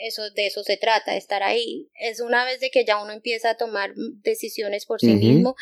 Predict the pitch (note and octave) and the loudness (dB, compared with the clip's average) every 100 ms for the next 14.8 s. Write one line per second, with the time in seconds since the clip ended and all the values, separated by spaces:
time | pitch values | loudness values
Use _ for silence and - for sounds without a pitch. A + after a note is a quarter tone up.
0 | - - - A3 - - G#3+ - C4 C4 | -14 -16 -2 -2 0 -6 -6 2 2 4
1 | A#3+ A#3+ - A#3 G#3+ G3+ G3+ G#3 - A3 | 2 0 -6 -6 -2 0 2 0 0 0
2 | A3 G#3+ G#3+ G#3+ G#3+ - G#3 G3+ G#3+ G#3 | 0 -4 -12 -6 -4 -2 -4 -2 -2 0
3 | A#3 C#4+ D#4 _ _ _ _ A3+ G#3+ G3 | -2 -4 -8 _ _ _ _ 0 2 2
4 | F#3+ F#3+ G3 A#3+ A3 D3+ - - - - | 2 2 2 2 0 -6 -12 -16 -16 -12
5 | - B3+ C4 C4+ C#4 C#4 D#4 D4+ C4+ A#3+ | 0 2 4 4 2 0 -4 0 2 4
6 | A#3 B3 C#4 C#4 B3 A#3+ A3+ A#3+ B3+ A#3+ | 4 2 2 4 4 2 2 4 2 2
7 | A3+ A3+ B3 D#4 E4 B3 - - G#3 G#3 | 0 0 2 2 0 -10 -8 -6 -4 -2
8 | G3+ G3+ - A3 A3 A#3 A3+ G3 F#3 G3 | -2 -4 2 2 2 0 2 2 0 -2
9 | G#3+ - G3 G3 G#3 - - G3+ G#3+ A3 | -8 -2 0 -2 -8 -10 -4 -2 -2 0
10 | C#4+ D4+ - - - - A#3+ A3+ A3 A3 | -2 -4 -10 -16 -8 0 2 2 2 2
11 | G#3 G3 - - _ _ A2+ A#2+ D#3 D#3 | 2 -2 -12 -20 _ _ 0 2 8 8
12 | D3+ B2 A#2+ A2 G2 F2+ - C3 - - | 8 6 6 6 4 4 6 8 8 6
13 | - A#3 A#3 G#3 - - A#3+ A#3 B3+ A#3 | 0 2 2 0 -4 -2 0 0 -2 2
14 | A#3+ - B3 C4 C4+ C#4 C4 | 0 2 4 2 2 0 -2